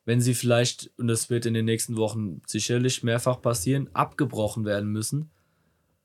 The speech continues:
und nach-, nachträglich angesetzt werden, neu-, wiederholt werden müssen eventuell,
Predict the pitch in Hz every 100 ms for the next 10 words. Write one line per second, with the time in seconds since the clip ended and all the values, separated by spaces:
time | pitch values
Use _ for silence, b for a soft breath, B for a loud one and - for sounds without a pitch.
0 | _ _ 131 127 110 120 123 135 - -
1 | 127 131 - 135 131 127 98 143 127 104
2 | 98 - 104 113 113 90 117 113 107 127
3 | 165 123 101 98 98 - 104 101 101 95
4 | 90 113